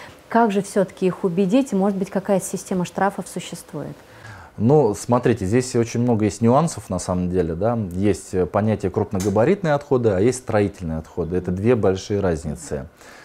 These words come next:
Speaker 2: Э, региональный оператор, э, в рамках своих п-, полномочий обязан, э, именно транспортировать, вывозить крупногабаритные отходы. Строительные отходы не относятся к от-, зоне ответственности регионального оператора.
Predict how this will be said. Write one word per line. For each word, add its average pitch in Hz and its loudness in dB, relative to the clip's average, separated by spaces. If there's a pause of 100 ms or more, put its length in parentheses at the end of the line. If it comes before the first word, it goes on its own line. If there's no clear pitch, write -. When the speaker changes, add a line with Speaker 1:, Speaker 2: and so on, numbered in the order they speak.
(180)
Speaker 2:
Э, 85 -2
региональный 127 4
оператор, 123 2
э, 90 -6
в 85 -8
рамках 95 -2
своих 95 0
п-, 82 -6
полномочий 104 0
обязан, 107 0 (100)
э, 98 -2
именно 110 0
транспортировать, 110 -2
вывозить 92 0 (120)
крупногабаритные 95 -2
отходы. 73 -10 (560)
Строительные 123 2
отходы 90 -2
не 98 0
относятся 107 -2
к - -12 (260)
от-, 85 -4
зоне 98 0
ответственности 107 -4
регионального 90 0
оператора. 80 -6